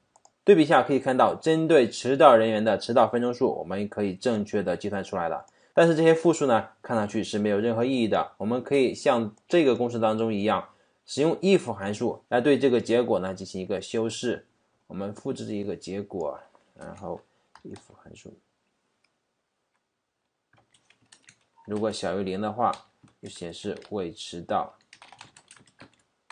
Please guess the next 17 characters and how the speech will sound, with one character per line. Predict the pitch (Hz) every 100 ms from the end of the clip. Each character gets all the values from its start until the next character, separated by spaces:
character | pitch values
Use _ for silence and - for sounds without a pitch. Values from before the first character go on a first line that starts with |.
| - _ -
如 | 117 131
果 | 135 117 -
大 | - 135
于 | 120
零， | 104 95
我 | 92 92
们 | 92
就 | 95
显 | - 87
示 | - 107 - _ -
原 | 101 113
本 | 110 98
的 | 98
计 | 101
算 | 123 104
结 | - 120
果。 | 110